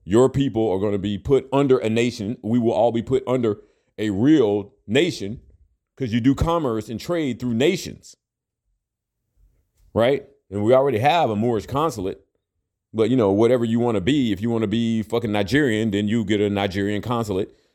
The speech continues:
and you do trade with the Moroccan consulate here, right? And then that, and that's how we do trade. And then we have real government and we follow real laws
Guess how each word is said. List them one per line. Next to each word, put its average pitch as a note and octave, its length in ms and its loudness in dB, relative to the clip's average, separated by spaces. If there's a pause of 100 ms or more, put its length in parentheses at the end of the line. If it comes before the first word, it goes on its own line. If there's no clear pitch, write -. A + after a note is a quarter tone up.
and G#2 120 -4
you G#2 120 2
do A2+ 140 2
trade A#2 540 0
with A2 280 -2
the A#2 80 -4
Moroccan A#2 500 2
consulate A2 480 -4
here, C3+ 400 -2 (2000)
right? A#2 200 2
And A#2+ 100 -2
then A2 140 0
that, A2 120 -2
and G#2 200 -2
that's G2+ 140 0
how G2 120 -2
we A2 100 0
do A#2+ 120 -2
trade. D#3+ 380 -2
And G#2 80 -6
then G2+ 120 -4
we G2+ 100 -2
have G#2+ 180 2
real A#2 220 2
government A#2 420 0
and G2 100 -4
we G2 80 -2
follow A2+ 260 0
real G#2+ 240 0
laws G#2+ 420 0